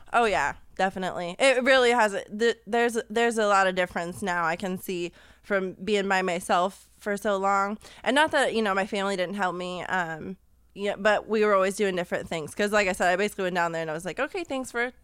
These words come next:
bringing me to Florida." And, um, you know, definitely I had, I went my own way and, and had to deal with stuff that happened on my own a lot.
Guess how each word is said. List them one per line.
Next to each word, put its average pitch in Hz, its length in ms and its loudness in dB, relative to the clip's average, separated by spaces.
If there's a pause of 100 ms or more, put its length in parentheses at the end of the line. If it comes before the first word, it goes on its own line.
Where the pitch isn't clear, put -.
bringing 254 200 -2
me 254 80 -2
to 262 80 -4
Florida." 240 440 -2 (680)
And, 214 260 2
um, 175 400 -2 (640)
you 220 160 -2
know, 175 320 0 (720)
definitely 180 760 -2 (160)
I 190 360 0
had, 202 220 0
I 208 80 2
went 196 180 0
my 185 180 0
own 175 160 -2
way 160 260 -2
and, 165 200 -10
and 160 380 -6
had 165 280 -8
to 165 280 -4 (160)
deal 202 240 0
with 180 120 0
stuff - 480 -2 (280)
that - 160 -4
happened 165 440 -4
on 160 120 -6
my 165 140 -6
own 160 160 -8
a 156 80 -8
lot. 156 280 -6